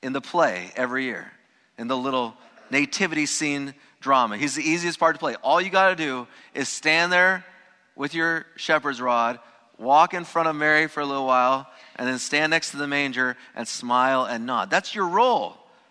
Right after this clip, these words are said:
when you play Joseph in the nativity scene. I know, I've seen it. My son played Joseph one time. He was, he was an amazing Joseph. All that dialogue.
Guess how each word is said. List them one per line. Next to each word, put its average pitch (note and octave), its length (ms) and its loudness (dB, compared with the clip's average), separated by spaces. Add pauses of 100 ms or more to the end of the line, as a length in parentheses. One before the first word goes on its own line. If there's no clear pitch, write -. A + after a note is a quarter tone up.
when D3+ 160 -4
you D#3 80 0
play F3+ 280 2
Joseph D#3 640 0 (460)
in E3+ 460 2
the D#3 140 0
nativity D#3+ 680 -2 (160)
scene. E3+ 420 -6
I B2+ 120 0
know, F#3 120 0
I've C3+ 160 2
seen F3+ 220 -6
it. A2+ 80 -8
My A2+ 140 -8
son D3+ 320 -6
played D3+ 260 -4
Joseph D#3 340 -10
one D3 140 -16
time. G#3 180 -12
He A3 60 -14
was, - 140 -16 (260)
he - 60 -20
was C3+ 60 -12
an D3 60 -8
amazing D#3+ 460 -2
Joseph. - 560 -6 (2500)
All B2 160 -8
that A2+ 240 -8
dialogue. A2+ 600 -2